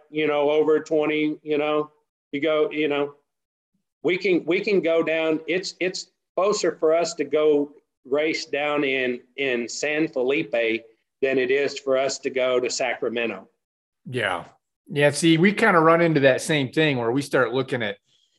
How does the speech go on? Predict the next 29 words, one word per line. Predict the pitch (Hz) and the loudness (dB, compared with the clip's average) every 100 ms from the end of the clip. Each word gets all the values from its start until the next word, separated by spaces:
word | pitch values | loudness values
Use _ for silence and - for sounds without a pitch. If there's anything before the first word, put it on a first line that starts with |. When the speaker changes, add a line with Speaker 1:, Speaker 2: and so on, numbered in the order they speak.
| _ - | _ -2
Speaker 2:
I | |
mean, | 143 151 | 2 4
you | |
know, | 190 117 | 4 4
Colorado, | - 190 131 139 196 127 120 123 | 6 6 8 8 8 8 6 6
like, | 123 196 | 4 2
we're | 220 | -4
fairly | - - - 190 214 190 151 117 - | -6 -18 0 4 6 6 4 0 -4
centrally | - - 175 - 143 123 | -6 -2 -2 0 0 2
located, | 120 147 156 127 107 104 98 | 4 2 2 -4 -4 -4 -4
but | 104 95 95 _ _ _ _ _ _ _ _ _ | -2 -2 -4 _ _ _ _ _ _ _ _ _
Speaker 1:
Yeah. | 120 120 95 | -2 0 0
Speaker 2:
man, | 135 104 - _ _ _ - | 0 -2 -6 _ _ _ -8
you | 160 | -6
start | - 190 147 | 4 6 6
talking | 165 160 | 6 6
about, | 156 120 110 | 6 4 4
well, | 143 135 | 4 6
we're, | 151 160 | 4 2
now | 131 147 | 4 4
we're | 147 | 4
gonna | 139 135 | 2 0
have | 135 131 | 0 -2
to | |
go | 123 123 | 0 2
to | |
Oklahoma | 123 131 131 127 135 135 123 113 | 2 2 -2 -4 -2 0 0 0
two | - 175 | -2 -2
times. | 170 151 135 135 135 131 131 131 | 0 0 0 0 0 -2 -4 -10